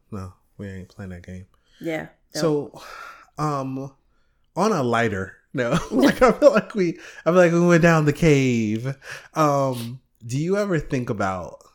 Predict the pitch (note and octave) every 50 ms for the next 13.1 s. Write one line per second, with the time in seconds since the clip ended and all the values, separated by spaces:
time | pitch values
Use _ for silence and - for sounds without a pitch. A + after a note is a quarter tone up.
0 | _ _ _ _ _ _ _ - F#2+ F#2 F2+ F2 F2 F2 E2+ F2 E2+ E2+ F2+ F2+
1 | _ _ _ _ _ _ _ _ _ _ _ _ _ _ _ _ _ _ _ _
2 | _ _ _ _ _ - D3 C#3+ - - - - - - - _ _ - - A2
3 | - - - D#2 F2+ G#2+ - - E3 F3 - D#3+ C#3 B2 G#2+ A2+ G#2 - F#2+ F#2
4 | - F#2+ F2+ F2+ F2+ E2 D#2 - - - - - - D#3 D#3 G3 F#3+ F3+ G3+ C#4+
5 | D4+ F4 - - F#3 E3 - - D#3+ D3 - D3 B2+ A#2+ B2 A2+ - B2 B2+ A#2+
6 | A2+ A2+ C3+ F#3 C#3 A#2+ A2 A#2+ A#2+ A#2 G#2+ G#2+ A#2 C3 A#2+ G#2+ G#2 F#2+ F#2+ -
7 | G#2 F#2+ A2+ G#2 G2 F2+ F2+ F2+ F2 G#2+ C3+ D3 - A2 F#2+ G2 F2+ F2+ - -
8 | G2 G2+ G#2 A2+ - - _ G#3 - F#3 G#3+ C#4 A4 C5+ D5 D5 - - C#3+ D3
9 | C#3+ A#2+ B2 A#2+ A#2+ A#2+ A2+ G2+ F#2+ G2+ A#2+ C3+ C3 A#2+ A#2 A2+ G#2 E2+ G#2+ A#2
10 | A#2+ G#2 - _ - B2 C3 C3 C#3 C3 A#2+ A2 G2 G2+ A2+ A2 A2 A2 A2+ A2+
11 | A2+ A#2 A#2 A2+ - - _ _ _ _ _ _ - A2+ G2 G#2+ A#2 G#2 F#2 F2+
12 | A2 A2+ A2 G#2+ - - - - - B2+ G#2+ G#2 G2 F#2+ G2 - - - G#2+ G#2
13 | G#2 G#2